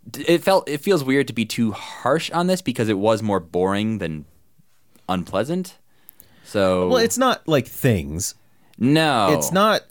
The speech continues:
Speaker 2: you know.
Speaker 1: Things and Manos are movies that get a solid one or zero on my scale. So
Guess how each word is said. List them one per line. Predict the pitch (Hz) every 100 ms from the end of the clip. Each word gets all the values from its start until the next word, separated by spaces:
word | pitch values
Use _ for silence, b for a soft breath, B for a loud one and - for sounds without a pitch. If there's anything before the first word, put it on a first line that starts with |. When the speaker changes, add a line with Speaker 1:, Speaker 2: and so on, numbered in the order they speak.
| - -
Speaker 2:
you | 165
know. | 139 -
Speaker 1:
Things | 190 170
and | 151 135
Manos | 135 131 127 120
are | 110
movies | 113 107
that | 101 98 -
get | 101 92
a |
solid | - 117 107 101
one | 92 98 95 92
or | 85
zero | 82 87 80
on | 76
my | 78 80
scale. | - 76 69 69 b b b
So | - 87 82 78 76